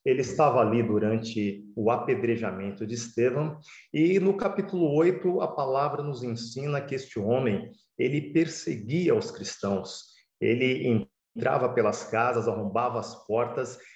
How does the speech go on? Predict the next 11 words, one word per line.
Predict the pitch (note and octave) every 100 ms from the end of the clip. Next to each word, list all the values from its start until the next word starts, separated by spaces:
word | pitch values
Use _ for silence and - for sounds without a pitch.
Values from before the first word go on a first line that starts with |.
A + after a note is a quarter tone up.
| _
e | A#2 C3 D3 D3 - -
prendia | F3 F3+ D#3 C3+ E3+ E3+ -
homens | E3+ G#3 G#3 G3
e | F#3
mulheres, | F3 A2 A2 G#2 - G2+
né, | G#2 A#2+
que | A#2
eram | B2 C3+ B2
discípulos | A#2+ - G3 G3+ F#3+ E3
do | C#3+
Senhor, | - C3+ G2+ G2 F#2+